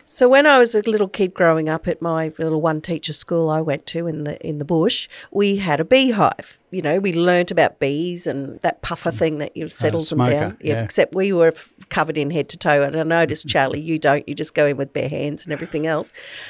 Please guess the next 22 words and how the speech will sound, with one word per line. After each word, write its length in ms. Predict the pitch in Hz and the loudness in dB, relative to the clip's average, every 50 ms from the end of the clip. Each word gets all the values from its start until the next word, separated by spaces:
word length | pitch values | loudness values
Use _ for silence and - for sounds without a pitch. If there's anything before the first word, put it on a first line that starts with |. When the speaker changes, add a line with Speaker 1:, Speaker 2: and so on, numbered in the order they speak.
| - - - | -8 0 2
Speaker 1:
And 220 | 185 196 202 202 | 4 4 6 6
there 140 | 202 196 190 | 6 6 6
was 220 | 196 190 190 - | 6 4 4 2
the 100 | - 190 | 2 2
work 320 | 180 196 196 196 202 196 240 | 6 6 6 6 6 4 2
of 80 | 226 | 0
the 80 | 240 220 | 0 0
drone 380 | - 190 190 175 170 170 170 | 2 4 4 6 6 4 2
and 140 | 170 175 175 | 2 2 0
the 60 | 190 | 0
queen. 800 | - - - - - 196 180 160 147 143 139 143 160 196 269 359 | -2 -4 -10 -4 0 4 4 4 4 4 2 0 0 0 0 0
Speaker 2:
Mm. 180 | 508 523 - - - - - - - - - _ _ _ - 208 | -2 -4 -6 -12 -16 -20 -20 -20 -20 -20 -20 _ _ _ -4 0
Speaker 1:
I 200 | 214 247 240 226 | 2 4 4 4
understood 500 | 226 226 226 - - - 226 202 196 - | 4 2 2 0 2 4 4 4 6 4
that 220 | 190 - - - | 2 0 0 -2
the 80 | - 180 | -4 -2
drone 560 | 170 190 190 185 196 196 202 208 214 226 233 | 2 2 4 6 6 8 6 6 4 2 2
was 200 | 226 226 233 233 | 0 0 0 0
lazy. 600 | 202 190 190 185 180 185 180 170 180 160 - - | 2 4 6 6 6 4 4 2 -2 -4 -6 -4
Is 200 | - 185 185 - | -6 -6 -4 -4
this 260 | 240 247 247 - - | -2 -4 -4 -2 2
right? 340 | 233 208 190 208 269 - - | 4 4 6 6 4 2 0